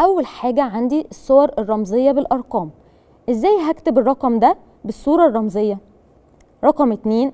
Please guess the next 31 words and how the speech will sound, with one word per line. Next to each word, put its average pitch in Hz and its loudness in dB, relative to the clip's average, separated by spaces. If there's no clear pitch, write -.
الصورة 214 -4
الممتدة. 262 2
إزاي 277 4
هكتب 269 0
الرقم 247 2
ده 269 4
بالصورة 247 0
الممتدة؟ 262 0
أول 440 10
حاجة 320 2
بطلع 302 2
كل 302 4
رقم 294 2
بقيمته 311 0
العددية. 233 0
الاتنين 302 4
طلعتها 277 4
بره 254 6
اتنين 311 4
لأن 202 0
هي 226 -2
في - -8
الآحاد. 285 0
الخمسة 302 2
طلعتها 262 4
بره 247 4
خمسين 311 0
عشان 196 -8
هي 226 0
موجودة 226 0
فين؟ 226 -2